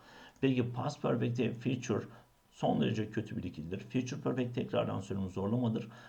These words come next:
Past continuous'a present continuous arkadaşlar yine zorlamadır. Hiçbir ipucu olmadan iki tarafında present olduğu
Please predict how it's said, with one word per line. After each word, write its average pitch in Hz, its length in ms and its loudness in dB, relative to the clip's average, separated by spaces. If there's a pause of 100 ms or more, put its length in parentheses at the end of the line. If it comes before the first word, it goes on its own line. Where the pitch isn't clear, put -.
(160)
Past - 320 -2
continuous'a 113 800 0
present 120 400 4
continuous 104 320 0
arkadaşlar 98 520 -4
yine - 260 2
zorlamadır. 98 640 -2 (340)
Hiçbir 143 300 0
ipucu 113 260 2
olmadan 110 440 0
iki - 220 -10
tarafında 101 360 -2
present 110 340 0
olduğu 92 420 -2